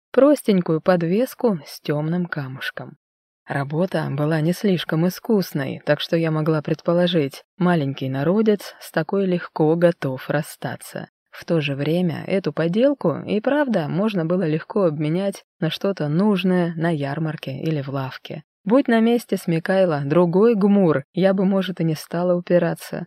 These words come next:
но опыт не давал совершить ошибку. «Выворачивай карманы», распорядилась я.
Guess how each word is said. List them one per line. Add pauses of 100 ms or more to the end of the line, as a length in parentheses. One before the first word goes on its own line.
(140)
но
опыт
не
давал
совершить
ошибку. (280)
«Выворачивай
карманы», (100)
распорядилась
я.